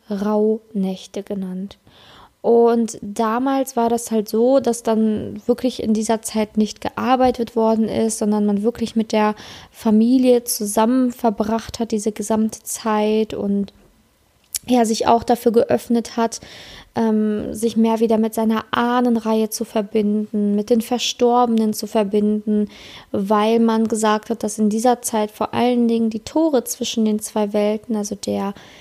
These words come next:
äh, unserer Welt und der Welt des Jenseits, weiter geöffnet sind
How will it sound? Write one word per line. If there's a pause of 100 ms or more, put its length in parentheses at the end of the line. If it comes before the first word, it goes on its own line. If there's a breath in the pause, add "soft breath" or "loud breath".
(280 loud breath)
äh,
unserer
Welt
und
der
Welt
des
Jenseits,
weiter
geöffnet
sind